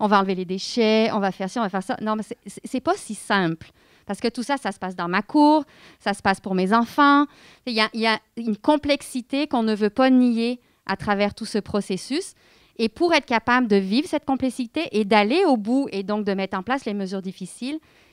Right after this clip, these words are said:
eh ben, il faut que les conversations, elles aient lieu. Donc, on va commencer à avoir ces conversations-là,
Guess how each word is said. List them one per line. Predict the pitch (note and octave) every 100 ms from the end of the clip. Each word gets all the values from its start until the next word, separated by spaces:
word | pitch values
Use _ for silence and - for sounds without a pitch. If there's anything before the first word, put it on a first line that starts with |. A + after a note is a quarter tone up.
| _
eh | A3+ G#3
ben, | B3
il | C4+
faut | - C#4+
que | B3
les | G#3
conversations, | G#3 F#3+ F#3 F3+ F3 A#3 A#3+
elles | - F#3 F3+
aient | F3+
lieu. | E3+ E3+ B3+ - _ _ _ _
Donc, | A3+ A3+
on | A#3+
va | A#3+
commencer | - F#4+ F#4 C4+ -
à | C#4+
avoir | B3 A3+
ces | - A3
conversations-là, | G#3+ G3+ - G3+ - F#3+ F#3+